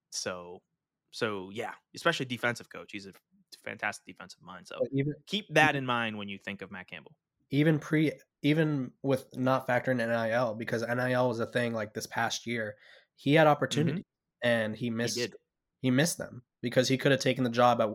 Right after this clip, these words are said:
Speaker 2: say, I don't, I don't wanna, like, associate with him a job that he wasn't in consideration for, but we'll go L S U, for example. Um,
Speaker 1: But
Speaker 2: say he
Speaker 1: the
Speaker 2: t-
Speaker 1: caliber of an L S U
Speaker 2: Yeah.
Speaker 1: job, that, that type. Yeah.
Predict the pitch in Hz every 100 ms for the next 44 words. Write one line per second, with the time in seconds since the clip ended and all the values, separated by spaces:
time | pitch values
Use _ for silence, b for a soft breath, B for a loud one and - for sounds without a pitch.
0 | - b b b - - 123 113 110 123
1 | 117 110 127 147 156 135 117 - 123 107
2 | - 139 120 123 117 120 117 117 120 110
3 | 110 110 110 107 110 107 110 107 - 107
4 | 104 - 117 123 120 113 110 135 135 131
5 | 117 131 127 - 110 101 101 101 98 -
6 | 101 - b b b b b 123 117 107
7 | 101 - 151 147 151 156 160 131 190 185
8 | 139 127 117 123 120 113 107 98 - 151
9 | 127 107 - 131 117 - - 120 - -
10 | - _ _ _